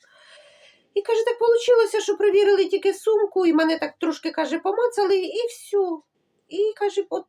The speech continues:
іди. І я пішла, каже, виходжу додому, давай бігом бігти. Е, я, каже, не чувствувала під собою ніг,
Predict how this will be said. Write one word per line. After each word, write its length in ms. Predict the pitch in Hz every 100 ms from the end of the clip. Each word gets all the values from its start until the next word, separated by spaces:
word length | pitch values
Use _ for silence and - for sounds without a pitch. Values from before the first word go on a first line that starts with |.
| 311
іди. 380 | 330 220 214 190 _ _ _ _ _
І 80 | -
я 160 | 277 494
пішла, 340 | 381 359 440 453
каже, 280 | 415 311 349
виходжу 600 | 349 - 453 381 403 403 - - -
додому, 500 | 185 226 247 370 370
давай 380 | - 330 381 392
бігом 460 | 311 330 403 330 233
бігти. 460 | 370 453 - -
Е, 1160 | 427 440 403 539 - - - _ _ - 494 539
я, 180 | 277 403
каже, 220 | 415 370
не 120 | 381
чувствувала 480 | 392 427 - 403 381
під 180 | 370 311
собою 380 | 403 294 392 359
ніг, 220 | 381 -